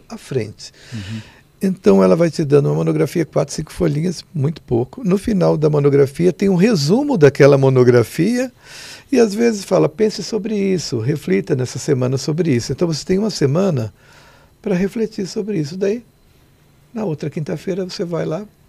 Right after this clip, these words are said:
Speaker 1: e estuda a tua monografia, tua nova monografia.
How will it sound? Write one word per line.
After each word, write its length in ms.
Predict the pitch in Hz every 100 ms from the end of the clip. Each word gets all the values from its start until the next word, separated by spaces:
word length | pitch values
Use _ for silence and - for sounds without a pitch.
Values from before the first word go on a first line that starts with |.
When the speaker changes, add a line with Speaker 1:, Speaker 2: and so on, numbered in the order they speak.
| _ _ _ -
Speaker 1:
e 60 | 254
estuda 380 | - 220 196
a 40 | 202
tua 160 | 214
monografia, 680 | 190 190 185 180 185 175 156
tua 160 | 165 170
nova 200 | 175 170
monografia. 720 | 175 175 180 - 147 131